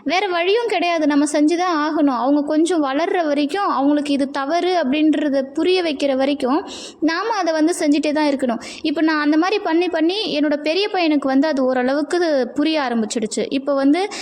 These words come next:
அவன் என்ன நினைக்கிறான்னா, "அம்மா வந்து இது எதுக்கா செ-, எதுக்காகவோ செய்றாங்க, இதை நம்ம கலைக்கக்கூடாது"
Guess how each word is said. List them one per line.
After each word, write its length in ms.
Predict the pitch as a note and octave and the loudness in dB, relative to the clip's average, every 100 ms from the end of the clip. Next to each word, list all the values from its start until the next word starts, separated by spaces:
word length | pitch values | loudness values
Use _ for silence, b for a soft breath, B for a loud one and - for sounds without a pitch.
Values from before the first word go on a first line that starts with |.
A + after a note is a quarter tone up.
| B - | B -6
அவன் 200 | C4+ C#4+ | -2 2
என்ன 160 | C#4+ | 2
நினைக்கிறான்னா, 580 | F4 D4+ D4 C#4 C4+ D#4+ G4+ - | 2 2 2 0 2 2 0 -2
"அம்மா 260 | C4 D4+ | 0 2
வந்து 260 | E4 C#4 D4+ | 2 2 2
இது 120 | E4+ | 2
எதுக்கா 320 | C#4 C4+ D4 | 0 -2 -4
செ-, 260 | D#4+ E4 C4+ | -4 -2 -2
எதுக்காகவோ 520 | - B3+ C#4 C#4+ D#4+ F#4+ - | -2 -2 -2 -2 0 -2 0
செய்றாங்க, 460 | C#4 D4 C4+ A#3 C4 G4+ B B | 0 0 0 0 -2 -4 B B
இதை 140 | - F4+ | -4 -2
நம்ம 180 | F4+ E4 | 0 0
கலைக்கக்கூடாது" 800 | D#4 C#4+ E4 F4+ D#4+ C#4+ C4+ | -2 -2 -2 -2 -2 0 0